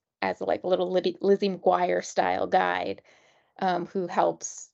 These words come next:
translate and guide and comment on things throughout the book. And it was so funny <laughs> having these little snarky comments, and, um, they helped with translating throughout the book, and the little, like, info cards being like, "This sentence, somebody said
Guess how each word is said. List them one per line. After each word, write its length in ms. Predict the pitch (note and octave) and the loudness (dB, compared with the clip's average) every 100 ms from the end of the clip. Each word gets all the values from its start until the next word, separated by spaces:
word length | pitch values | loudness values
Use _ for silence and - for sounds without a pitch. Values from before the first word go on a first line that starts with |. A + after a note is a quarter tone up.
| _ _ - | _ _ -4
translate 600 | G3 E3+ E3+ E3+ E3 E3 | -2 -2 0 2 2 0
and 320 | F3+ E3+ E3+ E3+ | -2 -6 -6 -2
guide 320 | F3 E3+ E3 | 0 2 0
and 140 | E3+ | -4
comment 420 | - F3 F3 G3 F#3+ | -6 -4 -4 -6 -8
on 100 | F#3+ | -8
things 240 | - - | -8 -6
throughout 260 | - G2+ - | -2 -2 -2
the 60 | |
book. 280 | - - - - | -2 -2 -2 -4
And 180 | F3+ | -2
it 100 | F3+ | -2
was 360 | F3+ F3 E3 - _ _ _ _ _ | -2 -2 -4 -14 _ _ _ _ _
so 360 | - - A#3 B3+ | 2 10 10 10
funny 580 | A3 F3 E3 E3+ F#3+ - _ _ | 4 0 -2 -6 -8 -14 _ _
<laughs> 220 | _ A3 | _ -2
having 480 | - C4 F3+ F3+ F3+ | 0 2 2 2 -4
these 180 | F3 F3+ | -4 -2
little 180 | E3+ E3 | -2 -4
snarky 400 | - E3+ F3 - | -4 -4 -4 -12
comments, 540 | - F3 - F3+ - F3 | -12 -10 -10 -12 -6 -4
and, 300 | F3 E3+ - - - _ _ _ - _ | -2 -4 -10 -20 -20 _ _ _ -20 _
um, 640 | - F#3 F3+ F3 E3+ E3 D#3+ - | 2 4 4 2 0 -4 -2 2
they 100 | F#3 | 4
helped 260 | F#3 E3+ | 2 0
with 160 | F3 - | -4 -4
translating 920 | F#3 E3 E3 E3 E3 E3 D#3+ D#3+ E3 - | -4 -2 -2 -2 -2 0 -2 -4 -6 -2
throughout 260 | E3+ E3+ - | 2 2 0
the 60 | |
book, 200 | D#3+ D#3+ - | -6 -4 -4
and 240 | D#3+ D#3+ - _ _ | -4 -6 -10 _ _
the 100 | F#3+ | 6
little, 240 | F#3+ F#3+ F#3 | 8 8 8
like, 340 | E3+ E3 - _ | 6 4 -2 _
info 340 | - A3 G3+ F#3 | 2 4 4 2
cards 460 | - E3 E3+ E3 | 0 -2 -2 -6
being 200 | - E3+ | -8 -6
like, 200 | - E3 | -6 4
"This 240 | A#3+ B3+ - | 6 6 4
sentence, 500 | G#3+ G#3+ A#3 G#3+ - | 2 2 -2 -4 2
somebody 520 | C4 C#4 D#4+ D#4 C4 | 4 6 4 2 -2
said 560 | - G#3 F#3+ F#3+ G3 | -2 0 2 2 0